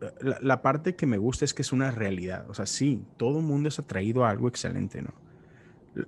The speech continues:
lo que me cae gordo es de que, ah, man, o sea,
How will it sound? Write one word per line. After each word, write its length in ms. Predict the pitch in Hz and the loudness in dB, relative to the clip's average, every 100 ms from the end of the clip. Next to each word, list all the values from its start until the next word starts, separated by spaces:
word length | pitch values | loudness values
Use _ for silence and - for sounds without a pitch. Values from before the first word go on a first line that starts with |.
| - | 0
lo 200 | 120 113 | 2 4
que 80 | 117 | 2
me 80 | |
cae 180 | 107 107 | 2 2
gordo 280 | 123 131 139 | 6 6 6
es 80 | 131 | 4
de 100 | 123 | 2
que, 260 | 117 101 - | 2 0 -2
ah, 200 | - - 95 | -8 -8 -4
man, 280 | 110 104 - - - | -4 -4 -8 -20 -12
o 60 | 117 | -2
sea, 200 | 120 | 0